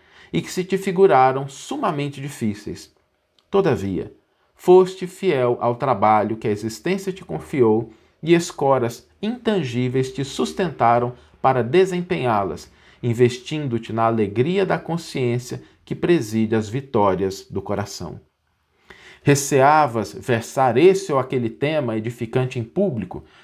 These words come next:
acreditando-te sem possibilidades para tanto. Contudo, aceitaste o dever de falar, por amor aos companheiros da humanidade, e o auxílio espiritual te brilhou no pensamento e no verbo,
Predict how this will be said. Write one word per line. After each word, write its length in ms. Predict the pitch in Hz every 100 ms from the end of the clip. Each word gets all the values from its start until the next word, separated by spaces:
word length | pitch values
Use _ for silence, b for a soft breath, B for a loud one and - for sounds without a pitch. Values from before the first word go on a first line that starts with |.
| B
acreditando-te 1040 | 127 - 190 196 147 180 185 147 123 123
sem 320 | 120 - 170 330
possibilidades 840 | 196 185 147 143 123 117 110 110
para 260 | - 107
tanto. 440 | 101 101 90 - _ _ _ _ _ _
Contudo, 600 | 131 127 - 156 165 165 B B
aceitaste 840 | 113 120 - 113 113 151 180 180 180
o 40 |
dever 400 | 170 160 131 131
de 100 | 120
falar, 560 | - 120 113 104 113 b b b
por 160 | - 139
amor 380 | 127 117 160 190
aos 160 | 175
companheiros 640 | - 160 156 147 131 131 123
da 80 | 123
humanidade, 720 | 120 113 107 110 123 143 165 b b b
e 80 | 135
o 120 | 131
auxílio 500 | 123 123 - 185 185
espiritual 760 | 175 - 165 165 - 131 131 123
te 140 | -
brilhou 420 | 127 151 123 117
no 120 | 113
pensamento 760 | 117 113 - 113 98 135 175 185
e 20 |
no 120 | 190
verbo, 520 | 127 107 101 92 90